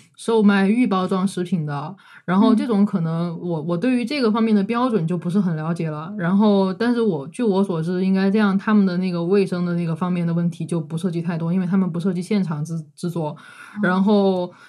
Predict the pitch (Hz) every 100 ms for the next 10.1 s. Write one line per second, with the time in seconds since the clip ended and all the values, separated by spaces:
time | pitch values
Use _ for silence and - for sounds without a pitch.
0 | - 294 269 226 180 202 220 196 220 226
1 | 202 220 220 202 196 - 214 208 190 190
2 | 175 156 156 - _ _ - 160 233 240
3 | 226 208 190 147 151 147 175 170 170 208
4 | 196 196 180 143 208 214 185 156 170 190
5 | 180 175 165 151 156 254 226 214 196 185
6 | 180 - 202 202 151 - 165 190 208 208
7 | 233 208 226 233 196 170 175 208 196 190
8 | 180 190 170 196 220 226 208 208 214 214
9 | 220 190 320 226 175 147 151 175 180 185